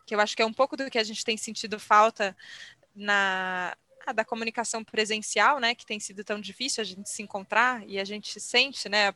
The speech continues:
o corpo da outra pessoa, como é que ela tá, se tá mais tensa, se tá mais relaxada, como tá. Eu acho que a voz é, é um jeito disso, assim, o rádio fez essa voz caminhar por muito, é,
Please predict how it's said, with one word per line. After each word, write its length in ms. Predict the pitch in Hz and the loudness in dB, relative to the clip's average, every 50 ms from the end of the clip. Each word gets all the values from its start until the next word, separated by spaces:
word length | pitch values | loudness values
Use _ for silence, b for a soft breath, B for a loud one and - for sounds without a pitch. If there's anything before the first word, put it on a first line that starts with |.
| - | -2
o 80 | - 190 | -12 -14
corpo 360 | _ - 233 226 226 - 196 | _ -2 -2 -2 -2 -4 -8
da 80 | 180 185 | -8 -8
outra 180 | 180 - - | -10 -10 -14
pessoa, 420 | - - 180 - - 247 240 202 - | -14 -12 -8 -4 0 0 0 0 -2
como 180 | - 202 190 | -4 -6 -6
é 60 | 196 | -6
que 100 | 190 - | -2 -2
ela 140 | 247 - 220 | -2 -2 -2
tá, 180 | - - 220 214 | -2 -2 -2 -2
se 140 | 202 - - | -2 -4 -2
tá 100 | - 208 | -2 -2
mais 220 | 202 190 190 - | -2 -2 -4 -4
tensa, 260 | - 226 220 208 - | -6 -6 -6 -6 -8
se 80 | - - | -12 -8
tá 120 | - 180 | -8 -6
mais 160 | 180 190 - | -6 -6 -8
relaxada, 640 | - 208 202 196 - - 240 233 233 220 208 196 190 B B B B B B B B | -4 -4 -4 -4 0 4 4 6 6 6 2 0 -6 B B B B B B B B
como 220 | - 226 220 226 226 | -10 -8 -8 -8 -2
tá. 280 | - 247 240 247 233 | 2 4 6 6 6
Eu 80 | 233 240 | 8 6
acho 180 | 240 247 - | 6 6 4
que 100 | - - | 2 2
a 60 | 247 233 | 2 2
voz 380 | 214 226 240 247 254 233 226 | 6 6 6 6 6 4 4
é, 240 | 254 247 240 233 - | 4 6 8 8 8
é 60 | 247 | 6
um 100 | 254 254 | 4 2
jeito 420 | 247 220 240 233 247 262 - 277 254 | 2 6 6 6 6 4 -4 -10 -8
disso, 360 | 226 262 262 247 247 - 214 | -6 -4 -4 -4 -2 -4 -6
assim, 240 | 202 - - 202 202 | -6 -6 -6 -6 -4
o 60 | 196 | 0
rádio 380 | 202 208 202 214 226 202 240 226 | 4 8 8 8 8 6 0 -6
fez 340 | - - 233 226 247 254 226 | 0 4 6 6 6 4 0
essa 240 | 214 214 - 220 | -2 0 0 -2
voz 360 | 202 185 196 196 196 - - - | 0 4 4 2 2 2 -4 -4
caminhar 640 | - - 202 202 202 202 190 185 180 185 202 233 233 | 2 2 2 2 2 -2 2 4 6 6 6 4 2
por 180 | - 214 196 | -2 -10 -10
muito, 800 | 190 196 196 190 190 190 - - 196 190 185 180 170 170 165 - _ B B B B B B B B | -8 -10 -10 -12 -12 -14 -10 -8 -8 -6 -6 -6 -8 -8 -10 -12 _ B B B B B B B B
é, 380 | B 208 202 185 185 165 - | B 2 4 4 4 4 2